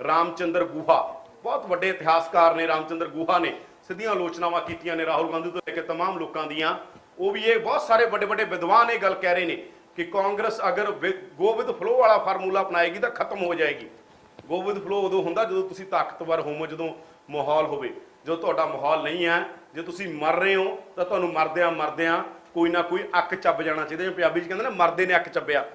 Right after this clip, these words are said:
ਤਾਂ ਮਰਦੇ ਮਰਦੇ ਬੰਦੇ ਨੂੰ ਅੱਕ ਚੱਬ ਜਾਣਾ ਚਾਹੀਦਾ। ਦੇਸ਼ 'ਚ ਕਾਂਗਰਸ ਦਾ ਹਾਲ ਕੀ ਆ, ਆਪਾਂ ਸਾਰੇ ਦੇਖ ਰਹੇ ਹਾਂ। ਇਸੇ ਕਰਕੇ ਕਾਂਗਰਸ ਇਹਨਾਂ ਨਵੇਂ ਤਜਰਬਿਆਂ ਦੇ, ਕਿਉਂਕਿ ਜੇ ਪੰਜਾਬ 'ਚ ਕਰੇਗੀ, ਹੋਰ ਥਾਵਾਂ ਦੇ ਉੱਤੇ ਵੀ ਇਸ ਤਰ੍ਹਾਂ ਦੇ ਐਕਸਪੈਰੀਮੈਂਟ ਕੀਤੇ ਜਾਣਗੇ। ਔਰ ਆਪਾਂ ਦੇਖਿਆ, ਸੀ ਐਮ ਚੰਨੀ ਵਾਲਾ ਫੈਸਲਾ ਵੀ ਆ ਜਿਹੜਾ,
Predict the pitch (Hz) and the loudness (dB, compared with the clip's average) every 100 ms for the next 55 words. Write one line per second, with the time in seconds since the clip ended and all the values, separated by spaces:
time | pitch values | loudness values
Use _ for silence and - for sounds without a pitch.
0 | - - - 180 170 170 190 185 165 190 | -18 -20 -2 0 2 2 2 -2 0 0
1 | 170 165 190 196 - 185 175 175 180 175 | -2 -2 2 2 2 -2 0 0 0 -2
2 | 180 220 160 208 - - 202 196 190 180 | -2 -2 0 0 -2 -4 -2 -2 0 4
3 | 170 - 175 175 208 - - - - 175 | 4 2 -4 2 2 0 -16 -14 0 0
4 | 185 180 - 226 180 175 156 170 139 - | 2 2 4 6 4 2 0 -2 -2 -8
5 | - - 196 208 226 214 - 214 208 220 | -16 -6 -4 -2 0 0 0 2 4 4
6 | 214 - - 208 185 185 202 202 202 220 | 0 -14 -6 0 0 0 -2 0 2 2
7 | 196 170 226 233 214 180 196 190 185 185 | 4 2 2 2 2 4 2 0 -4 -4
8 | 196 202 196 175 196 196 - 196 196 196 | 0 0 2 6 6 4 0 2 2 2
9 | 170 220 185 196 196 190 190 196 196 190 | -2 -2 0 2 2 0 2 0 2 -4
10 | - - - - 175 196 190 202 190 - | -8 -18 -18 -6 -4 0 0 0 -2 -6
11 | - - _ _ _ _ 170 - 190 185 | -18 -20 _ _ _ _ -14 0 2 4
12 | 190 190 185 196 220 240 226 254 208 233 | 2 -2 -2 0 4 6 6 4 2 2
13 | 233 190 - 208 220 226 226 240 233 220 | 4 2 2 -6 -2 -2 0 4 4 4
14 | 208 202 226 226 226 202 190 - | 2 4 4 4 0 4 2 0